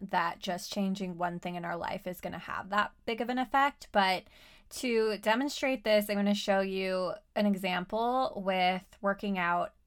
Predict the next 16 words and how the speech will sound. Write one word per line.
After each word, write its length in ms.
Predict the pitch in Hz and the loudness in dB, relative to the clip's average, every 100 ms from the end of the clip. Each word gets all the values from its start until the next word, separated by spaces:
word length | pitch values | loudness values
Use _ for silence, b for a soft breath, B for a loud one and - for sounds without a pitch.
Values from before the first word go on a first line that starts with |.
| - | -6
in 120 | 202 | -4
the 180 | 180 254 | -4 -4
evenings 480 | 262 277 262 247 214 | -2 -2 -2 -2 -2
or 160 | 208 | -2
going 320 | 196 190 196 196 | 0 0 -2 -6
to 400 | - 196 185 - | -6 -6 -4 -6
yoga 380 | 190 170 170 185 | -6 -6 -4 -6
specifically. 800 | - 185 170 196 196 233 285 | -8 -12 -10 -10 -6 -4 -4
This 240 | 277 202 208 | -2 -4 -4
is 120 | 202 | -4
a 120 | 202 | -4
habit 380 | 196 185 180 - | -2 -2 -2 -4
that 120 | - - | -6 -2
I 420 | 180 175 180 175 | 0 0 0 -2
have 120 | 190 | -4
adopted, 600 | 180 156 147 - 233 277 | -6 -4 -6 -4 -2 -2